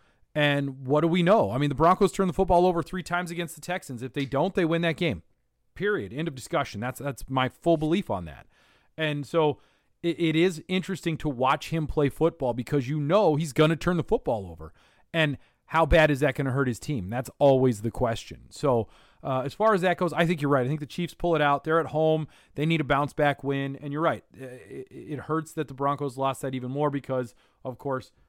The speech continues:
the Chiefs lost to the Packers and, and Jordan Love. So, you know, there is that. Uh, any other game that stands out to you this week that is super important? I see one right off the bat.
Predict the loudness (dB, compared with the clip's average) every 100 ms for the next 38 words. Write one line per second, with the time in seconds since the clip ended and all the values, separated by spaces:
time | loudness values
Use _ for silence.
0 | _ -20 -14 -12 -10 -8 -8 -8 -14 -10
1 | -8 -8 -8 -10 -12 -18 _ _ -10 -10
2 | -8 -6 -4 -4 -6 -8 -12 -16 -14 -14
3 | -12 -12 -12 -12 -14 -12 -12 -12 -14 -16
4 | -18 -20 _ _ _ -16 -14 -6 -2 2
5 | 2 2 0 -2 -4 -4 0 0 0 -4
6 | -4 -4 -4 -4 -2 -4 -4 -8 -8 -6
7 | -6 -6 -6 -6 -8 -6 -4 0 0 0
8 | 0 0 -4 -6 -4 -4 -8